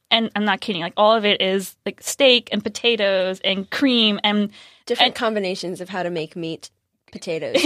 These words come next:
Speaker 2: and
Speaker 1: Yeah,
Speaker 2: green
Speaker 1: yeah.
Speaker 2: <laughs> steamed
Speaker 1: And,
Speaker 2: green.
Speaker 1: and it's like, and, and it's just fun 'cause even my, my dad goes, "Yeah, you know, you had chopped liver," and I was like, "Oh, okay." <laughs>
Speaker 2: Mm-hmm.
Speaker 1: So I think you start, well, I don't think, but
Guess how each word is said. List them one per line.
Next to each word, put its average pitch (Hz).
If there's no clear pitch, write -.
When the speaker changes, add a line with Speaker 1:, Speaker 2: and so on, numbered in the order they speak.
Speaker 2:
and 196
Speaker 1:
Yeah, -
Speaker 2:
green 359
Speaker 1:
yeah. 240
Speaker 2:
<laughs> 254
steamed 254
Speaker 1:
And, 294
Speaker 2:
green. -
Speaker 1:
and 311
it's 330
like, 349
and, 294
and 339
it's 339
just 349
fun 359
'cause 320
even 381
my, 285
my 277
dad 247
goes, 202
"Yeah, 359
you 175
know, 196
you 214
had 254
chopped 262
liver," 254
and 175
I -
was 214
like, 247
"Oh, 285
okay." 370
<laughs> -
Speaker 2:
Mm-hmm. 466
Speaker 1:
So 349
I 320
think 359
you 311
start, 302
well, 277
I 262
don't 247
think, 233
but -